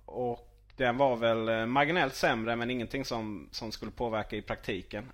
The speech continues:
än, än de här båda telefonerna. Man, eh,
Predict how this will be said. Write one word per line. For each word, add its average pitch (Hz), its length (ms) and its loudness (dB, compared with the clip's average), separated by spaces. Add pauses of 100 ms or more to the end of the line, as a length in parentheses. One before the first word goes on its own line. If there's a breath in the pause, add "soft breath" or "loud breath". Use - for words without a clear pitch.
än, 101 220 -8
än 92 400 -10
de 98 200 -8
här 82 160 -6
båda 90 240 -8
telefonerna. 123 580 -4 (220)
Man, 147 400 6
eh, 147 440 6